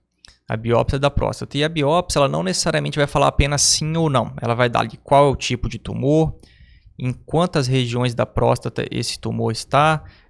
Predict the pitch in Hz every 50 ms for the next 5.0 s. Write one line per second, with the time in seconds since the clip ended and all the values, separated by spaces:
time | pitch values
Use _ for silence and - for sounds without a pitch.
0 | _ - 120 120 - 123 131 131 131 - 131 120 123 123 131 127 135 147 151 -
1 | 147 139 - - 143 135 - - - 135 127 123 120 117 123 131 131 - - 120
2 | 123 123 123 120 120 - 123 120 123 120 120 123 - - - - - - 123 120
3 | 120 117 120 123 127 127 175 156 120 - - 127 127 127 - - - 131 131 143
4 | 151 147 131 - 123 117 - - - - 127 135 151 156 156 147 - - 147 131